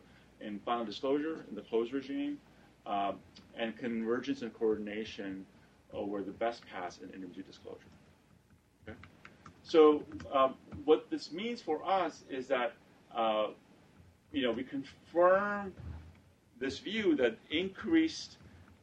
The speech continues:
reuse comes at the cost of incentives. All right?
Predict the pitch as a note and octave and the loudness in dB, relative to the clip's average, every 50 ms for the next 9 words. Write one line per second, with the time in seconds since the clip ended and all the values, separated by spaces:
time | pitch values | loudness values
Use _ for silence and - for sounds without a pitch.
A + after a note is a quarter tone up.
0 | _ _ - B2 A#2 D3 E3+ G3 F#3+ D#3 C#3+ C3+ - - - - D3+ D#3 D#3 D3+ | _ _ -10 -4 0 0 2 2 2 2 2 2 2 -2 -4 -4 -2 -2 -2 -4
1 | C#3 A2 B2 - - B2+ B2 B2 - - A#2 G#2 G#2+ G2 - G#2+ G2 F#2 - - | -4 -6 -6 -4 0 0 0 0 0 -4 -6 -6 -6 -8 -8 -8 -10 -10 -10 -16
2 | - - - - - - - - - - _ _ _ _ _ _ _ _ _ _ | -18 -18 -18 -20 -20 -20 -20 -20 -20 -20 _ _ _ _ _ _ _ _ _ _
3 | _ _ _ _ _ - - G#2 G#2+ A#2 C3 | _ _ _ _ _ -14 -12 -8 -8 -8 -8